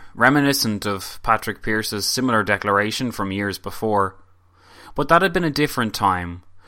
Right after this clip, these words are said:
when Irish figures did not dare to dream that they could achieve the level of independence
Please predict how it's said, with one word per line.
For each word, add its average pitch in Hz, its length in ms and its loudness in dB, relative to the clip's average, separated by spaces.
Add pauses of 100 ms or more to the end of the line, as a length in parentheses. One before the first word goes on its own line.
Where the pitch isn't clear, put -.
when 139 240 2
Irish 139 340 4
figures 131 400 2
did 147 220 0
not 147 200 0
dare 120 240 4
to 110 120 -2
dream 127 340 0
that 113 160 -2
they 110 140 0
could 110 120 -4
achieve 113 540 0
the 104 160 0
level 104 320 2
of 98 100 -2
independence 98 920 -2